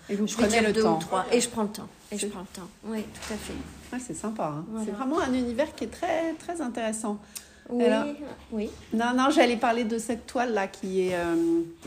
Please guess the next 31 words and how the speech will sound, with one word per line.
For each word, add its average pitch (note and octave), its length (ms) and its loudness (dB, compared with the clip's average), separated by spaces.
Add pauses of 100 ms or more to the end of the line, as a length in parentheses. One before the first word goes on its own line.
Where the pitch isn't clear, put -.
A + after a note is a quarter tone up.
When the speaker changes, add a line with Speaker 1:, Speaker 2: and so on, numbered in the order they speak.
(760)
Speaker 1:
c'est, G#3 200 -6
c'est G3+ 200 -8
Sophie G#3 320 -6
Marceau ? C#4+ 400 -4
Speaker 2:
Sophie - 320 -6
Marceau. - 360 -6
Speaker 1:
Ah A3+ 200 -4
ouais, E4+ 120 -2
elle E3 100 -4
est - 20 -4
belle, A3 220 -2
cette, A#3 80 -4
Speaker 2:
Alors, A3 240 -2
Speaker 1:
euh, - 60 0
Speaker 2:
euh, G#3+ 580 0
Speaker 1:
cette G#3+ 60 -6
toile. F#3 120 -2
Speaker 2:
Sophie C#4 260 -2
Marceau D4 460 0
est B3 140 4
là. A#3+ 180 0
Cette D#4 240 0
photo D#4 420 -4
est A#3+ 140 -2
très, - 240 -4
très D#4+ 220 -2
peu, - 200 -10
euh, B3+ 420 -2
connue. A#3 340 -2
Speaker 1:
Oui. G#3+ 260 0 (760)
Speaker 2:
Euh, A3 400 -4